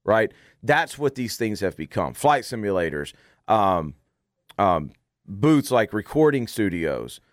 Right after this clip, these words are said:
um, barbers, um, any type of game like the, the lounges, and it's almost like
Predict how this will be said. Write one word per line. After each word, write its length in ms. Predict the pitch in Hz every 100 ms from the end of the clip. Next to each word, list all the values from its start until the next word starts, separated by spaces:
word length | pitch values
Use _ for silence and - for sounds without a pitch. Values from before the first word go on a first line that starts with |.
| _ _ -
um, 500 | 87 82 78 73 69 -
barbers, 800 | 135 147 120 87 58 - - _ _ _ _ -
um, 360 | 80 76 65 _ _ _ _ _
any 220 | 147 185 165
type 240 | 147 127
of 180 | 101 92
game 380 | 135 131 120 107
like 220 | 101 -
the, 160 | 113
the 200 | 107 104 107
lounges, 720 | 104 131 139 127 107 98 85
and 180 | 107 110
it's 80 | 98
almost 260 | 135 151
like 220 | 131 -